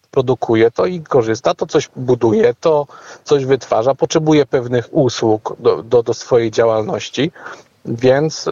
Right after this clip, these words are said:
to będzie jakby łańcuch, który będzie ze sobą powiązany. No nie wspierajmy koncernów dzisiaj, wielkich koncernów w Europie, tylko wspierajmy naprawdę to, co jest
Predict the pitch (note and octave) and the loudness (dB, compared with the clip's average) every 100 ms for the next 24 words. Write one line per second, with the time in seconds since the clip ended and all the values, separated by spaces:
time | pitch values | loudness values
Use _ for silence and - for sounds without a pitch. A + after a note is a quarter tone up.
0 | - E3+ C#3 C3 C3+ C3 B2+ D#3 A#3 A#3+ | 0 2 2 0 0 0 0 0 2 -2
1 | - A#2 - C#3+ B2+ B2 C#3+ C#3 D3+ D#3+ | -2 -4 0 0 2 0 0 0 0 0
2 | E3 F#3 F3 E3+ A2 G#2+ B2 D#3+ D#3+ - | 0 0 2 0 -2 -2 0 0 -2 0
3 | G3 G3+ G3+ D#3+ B2+ D3 C#3 - D3+ B2+ | 2 2 2 0 0 -2 0 2 2 0
4 | A2 A2 A2 G#2+ G#2+ A2 B2 _ _ _ | -4 -6 -8 -2 0 0 -4 _ _ _
5 | _ _ _ _ - C#3 B2+ B2 - A#2+ | _ _ _ _ 0 2 2 -4 -2 0
6 | - A#2 A2 - A2+ A2+ G#2+ - A#2 D3+ | 2 0 0 0 2 4 0 2 0 0
7 | - - - - - - D#3+ - D#3 A#2 | -10 -20 -20 -20 -10 -2 -2 2 2 2
8 | B2+ C3+ - F3+ C#3 B2 A#2 B2+ - C#3+ | 0 -2 0 0 2 0 2 0 2 2
9 | C#3+ C#3 - - | 0 -2 -8 -8